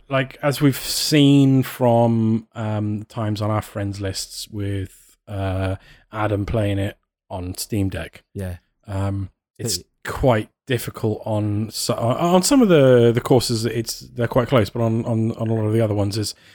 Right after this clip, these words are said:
Speaker 1: there's a definite drop in
Speaker 2: So twitchy.
Speaker 1: time. Yeah.
Speaker 2: Yeah, it's so twitchy.
Speaker 1: 'Cause you need to be able to, like,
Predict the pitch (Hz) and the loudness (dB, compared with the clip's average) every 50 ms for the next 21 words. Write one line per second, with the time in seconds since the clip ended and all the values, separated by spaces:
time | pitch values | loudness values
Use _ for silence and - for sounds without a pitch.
0 | _ _ - 120 117 123 113 - 139 123 117 - 123 107 104 98 98 107 110 110 | _ _ -8 -4 -2 -2 -2 0 0 0 0 0 0 -2 -2 -2 -4 -2 0 0
1 | 104 - - - - - - - _ _ _ - 104 104 101 98 98 95 - - | 0 -2 -4 -8 -10 -10 -12 -20 _ _ _ -6 -4 -2 0 0 -2 -2 -4 -8
2 | _ _ - - _ - _ _ _ _ _ _ _ _ _ _ - - - - | _ _ -20 -20 _ -20 _ _ _ _ _ _ _ _ _ _ -12 -12 -10 -10
3 | 101 87 87 - - - 87 85 - - - - 139 127 113 113 113 107 104 98 | -10 -10 -12 -12 -16 -16 -18 -18 -12 -10 -6 -2 2 4 4 4 4 4 2 0
4 | 87 - - - - - - - - - - 139 120 101 95 90 90 90 85 - | -2 -4 -4 -4 -4 -6 -6 -8 -10 -12 -8 -6 -4 -4 -2 -4 -4 -6 -8 -10
5 | - 78 - _ _ _ _ _ _ 107 104 98 95 - - - 110 104 98 - | -12 -14 -18 _ _ _ _ _ _ -20 -20 -20 -18 -16 -16 -14 -14 -16 -16 -18
6 | - 101 98 127 123 131 131 120 - 127 123 120 117 - - 113 107 110 - - | -14 -8 -4 0 2 4 4 4 4 4 2 2 2 0 0 0 -2 -2 -4 -8